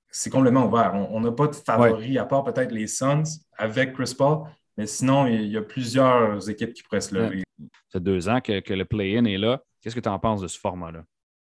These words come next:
Speaker 1: Mais je te dirais qu'au départ, c'est-à-dire en deux mille vingt, lorsque ça a été testé pour la première fois dans la bulle d'Orlando,
Speaker 2: Mhm.
Speaker 1: j'étais pas nécessairement chaud à l'idée.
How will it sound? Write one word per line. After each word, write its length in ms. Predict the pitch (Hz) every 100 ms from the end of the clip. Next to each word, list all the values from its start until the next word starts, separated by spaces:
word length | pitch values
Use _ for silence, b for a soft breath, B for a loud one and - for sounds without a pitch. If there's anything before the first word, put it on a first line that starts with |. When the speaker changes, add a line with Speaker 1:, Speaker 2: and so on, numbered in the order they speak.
| _ _ _ _ _
Speaker 1:
Mais 120 | 113
je 80 | 110
te 80 | 123
dirais 420 | 120 131 185 - - -
qu'au 160 | 113
départ, 580 | 110 117 113 101 127 151
c'est-à-dire 520 | - 101 98 113 110 113
en 200 | 104 98
deux 140 | 101
mille 220 | 101 98
vingt, 200 | 92 107 123
lorsque 320 | 101 - - 92 85 - _
ça 160 | - 101
a 40 | 92
été 340 | - 104 95
testé 320 | 98 92 -
pour 140 | 113 101
la 100 | 95
première 340 | - 101 95
fois 120 | 117
dans 100 | 110
la 140 | 101 87
bulle 400 | 87 - 110 110
d'Orlando, 680 | 98 95 92 95 117 143 -
Speaker 2:
Mhm. 260 | 98 98 90
Speaker 1:
j'étais 180 | - 110
pas 140 | 165
nécessairement 600 | 170 156 117 117 113 113
chaud 280 | - - 139
à 60 |
l'idée. 440 | 104 95 104 151